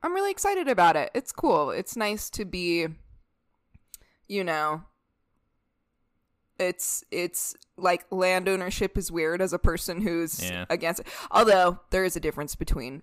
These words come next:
Speaker 1: private property and personal property. If you're a true anarchist, you know this.
Speaker 2: Of course.
Speaker 1: Uh, <laughs> but, you know, I mean, I think that home ownership is a way to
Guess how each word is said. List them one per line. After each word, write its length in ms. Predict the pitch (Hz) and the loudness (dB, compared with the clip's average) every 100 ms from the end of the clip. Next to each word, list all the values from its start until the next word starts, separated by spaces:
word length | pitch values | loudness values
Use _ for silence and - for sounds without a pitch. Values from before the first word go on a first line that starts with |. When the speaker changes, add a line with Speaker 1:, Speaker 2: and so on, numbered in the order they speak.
| _ | _
Speaker 1:
private 340 | - 131 131 - | 0 0 -2 -4
property 400 | 117 117 123 113 | -4 -4 -8 -10
and 120 | 110 | -12
personal 340 | 120 117 151 147 | -12 -10 -10 0
property. 500 | 165 151 175 214 262 | 2 4 4 2 0
If 160 | 247 | -2
you're 140 | 160 147 | -4 -6
a 40 | |
true 240 | - 170 | -6 -4
anarchist, 460 | 151 151 151 156 - | -4 -4 -6 -8 -8
you 80 | 156 | -4
know 160 | 156 | 0
this. 340 | 190 269 - - - - | 4 4 2 -6 -12 -8
Speaker 2:
Of 60 | |
course. 320 | 95 180 - | -6 -6 2
Speaker 1:
Uh, 1120 | 202 196 185 180 180 175 - - 226 214 208 - - - | 6 8 8 8 8 6 6 4 4 2 0 -2 -6 -16
<laughs> 300 | - - _ | -18 -20 _
but, 420 | 214 214 202 190 | 4 8 8 6
you 120 | 277 311 | 2 2
know, 300 | 220 208 208 | 4 6 6
I 140 | 208 | 4
mean, 180 | 220 214 | 0 -2
I 100 | 202 | -2
think 360 | - 202 190 - | -2 -2 -2 2
that 380 | 196 185 175 - _ _ _ _ _ _ _ _ - | 6 6 6 2 _ _ _ _ _ _ _ _ -4
home 260 | 190 175 180 | 0 2 2
ownership 480 | 175 175 - 165 | 0 -2 -4 -4
is 220 | 110 165 156 | -2 -2 -2
a 80 | |
way 380 | 156 160 156 151 | -2 0 0 -2
to 920 | 151 - 151 147 143 143 143 139 170 | -6 -6 -4 -4 -4 -4 -6 -8 -10